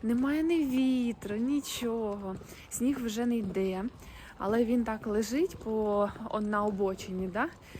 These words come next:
Де не пороставав. І класно. Мені дуже подобається така погода.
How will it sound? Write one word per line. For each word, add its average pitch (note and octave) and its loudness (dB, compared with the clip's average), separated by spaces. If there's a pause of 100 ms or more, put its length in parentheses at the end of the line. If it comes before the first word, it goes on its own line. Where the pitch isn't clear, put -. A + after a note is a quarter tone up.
(160)
Де G3+ -2
не G3+ -2
пороставав. G3 -4 (680)
І B3+ 2
класно. F3+ -6 (880)
Мені G#3+ 0
дуже F#3+ -2
подобається F#3 -2
така F#3+ -8 (140)
погода. G3 2